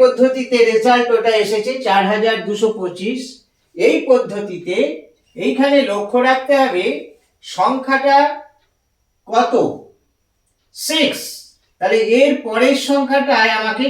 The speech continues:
যেতে হবে সেভেন। এটা এখন লিখছি, না লিখলেও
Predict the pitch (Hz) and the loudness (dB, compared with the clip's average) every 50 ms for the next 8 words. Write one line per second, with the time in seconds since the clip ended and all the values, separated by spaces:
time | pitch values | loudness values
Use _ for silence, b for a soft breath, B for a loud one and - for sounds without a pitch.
0 | 220 202 208 208 208 226 208 185 185 175 - - - - - 226 214 214 214 208 | -4 -2 -2 -2 -2 -2 -2 0 0 -2 -2 -4 -6 -8 -8 -6 -6 -4 -4 -4
1 | - - - - - - - _ _ _ _ _ _ _ _ _ _ _ _ _ | -4 -4 -6 -8 -12 -18 -20 _ _ _ _ _ _ _ _ _ _ _ _ _
2 | _ _ _ _ _ _ - 160 233 226 208 208 - 277 269 262 247 214 233 240 | _ _ _ _ _ _ -6 -2 0 0 0 0 0 -2 -2 -2 -2 -2 -4 -4
3 | - - - - 208 202 247 285 254 208 196 202 208 208 196 196 - 175 190 208 | -6 -8 -10 -6 -4 -2 -2 -2 -2 -2 0 0 0 0 -2 -4 -6 -4 0 2
4 | 226 254 285 | 4 4 4